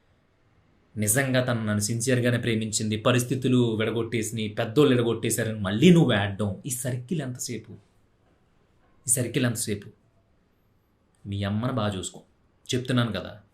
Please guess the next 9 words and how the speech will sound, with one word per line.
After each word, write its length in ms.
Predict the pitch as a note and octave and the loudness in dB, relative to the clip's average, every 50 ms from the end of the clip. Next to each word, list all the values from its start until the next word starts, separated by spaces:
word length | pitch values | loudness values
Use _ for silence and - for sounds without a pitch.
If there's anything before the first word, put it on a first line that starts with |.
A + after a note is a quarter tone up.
| _ - | _ -8
వరహాలు 520 | G#2 G2 G2+ G2+ G#2 G2+ G#2+ G#2+ G#2 G#2 G#2 | -2 0 2 2 2 0 -2 -4 -4 -2 -2
వడ్డాణాలు 800 | G2 G2 F#2+ F#2+ F#2+ F#2 G#2 G2+ G2+ G2 G2 F#2+ F#2+ F#2 G2 - - _ - A2 | -4 -4 -4 -6 -4 -4 -4 -4 -2 -4 -6 -6 -8 -10 -12 -16 -20 _ -14 -8
నువ్వు 200 | G#2 G#2+ G#2 G#2 | -6 -4 -4 -4
చేతకానోడు 540 | G#2 G#2 F#2 F#2 F#2 G2+ G2 G2+ G2+ G2+ G#2 | -4 -4 -6 -6 -6 -6 -4 -4 -2 -4 -2
కాబట్టి 360 | G2+ G2 G2 G2 F#2+ - A2+ | -4 -4 -4 -6 -6 -6 -8
నువ్వు 180 | A2 G#2 F#2+ | -6 -6 -6
ఎలాగా 240 | F2+ F#2 F#2+ F#2 G#2 | -4 -4 -4 -4 -4
కొనేవలేవు. 520 | G2+ G#2 - G#2+ F#2+ F#2+ F#2 F#2 E2+ D#2+ E2 _ _ _ _ _ _ _ _ _ _ _ _ _ _ _ _ - | -6 -6 -6 -6 -6 -6 -6 -8 -10 -14 -16 _ _ _ _ _ _ _ _ _ _ _ _ _ _ _ _ -6
కనీసం 460 | - G#2 G#2 A2+ B2+ B2 - F3 G3+ | -4 -2 -2 -2 -2 -4 -6 -8 -10